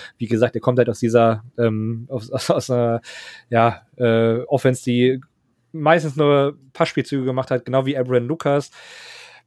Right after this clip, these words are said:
Da, ähm, hat er manchmal zu, eine zu weite Base im Blocking. Ähm, dadurch, ähm, wird er ein bisschen instabil und hat auch, ähm, im Run-Game, wenn er mal in Position ist, ist er solide, aber dann ist er auch gerne am Play vorbeigeschossen,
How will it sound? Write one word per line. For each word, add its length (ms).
Da, 500
ähm, 320
hat 120
er 60
manchmal 220
zu, 120
eine 240
zu 180
weite 220
Base 480
im 160
Blocking. 560
Ähm, 380
dadurch, 320
ähm, 340
wird 80
er 80
ein 20
bisschen 200
instabil 720
und 680
hat 280
auch, 640
ähm, 480
im 160
Run-Game, 600
wenn 100
er 80
mal 120
in 120
Position 320
ist, 80
ist 80
er 80
solide, 420
aber 280
dann 260
ist 100
er 60
auch 100
gerne 220
am 100
Play 180
vorbeigeschossen, 800